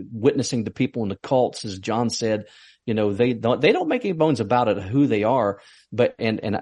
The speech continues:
and what I would do in sharing the gospel with them is I would just give them the very simple gospel. And if they argue about that, because that's what cults will usually do.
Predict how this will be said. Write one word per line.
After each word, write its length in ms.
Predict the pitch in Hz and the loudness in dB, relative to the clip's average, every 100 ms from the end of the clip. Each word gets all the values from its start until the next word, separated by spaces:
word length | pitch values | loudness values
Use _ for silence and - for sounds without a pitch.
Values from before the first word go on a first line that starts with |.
| - - 127 135 104 - | -6 -10 -6 -4 -6 -4
and 100 | 113 | 0
what 120 | 110 | 4
I 80 | 131 | 6
would 180 | 165 131 | 4 4
do 200 | 135 131 | 4 4
in 120 | 110 | 2
sharing 360 | - 135 120 113 | 0 -2 0 0
the 60 | |
gospel 380 | 110 110 117 113 | 0 0 0 -4
with 140 | 101 | -4
them 340 | - 107 107 107 | -4 -4 -4 -4
is 200 | 107 90 | -6 -4
I 200 | 90 107 | -2 -2
would 200 | 107 107 | -2 -4
just 340 | 101 107 - | -4 -6 -8
give 300 | 107 110 104 | -4 -4 -4
them 240 | 101 107 101 | -6 -6 -6
the 80 | 98 | -6
very 340 | 98 104 101 | -4 -4 -4
simple 380 | - 110 - 98 | -6 -8 -8 -10
gospel. 640 | - 101 104 - 104 98 - - - _ | -2 0 0 -2 -6 -6 -8 -20 -20 _
And 140 | 113 104 | -2 -2
if 120 | 98 | -2
they 180 | 98 98 | -4 0
argue 400 | 110 123 120 123 | 4 4 4 2
about 380 | 113 101 101 101 | 2 0 -2 -4
that, 340 | 98 95 - - _ _ _ | -4 -4 -6 -12 _ _ _
because 520 | 120 - 117 110 101 | -6 0 2 2 0
that's 280 | - 135 180 - | 2 2 2 0
what 200 | 254 - | -2 0
cults 260 | 196 180 - | -2 -2 -2
will 140 | 147 139 | -4 0
usually 360 | 139 123 120 | 0 0 -2
do. 360 | 104 139 104 | -2 0 0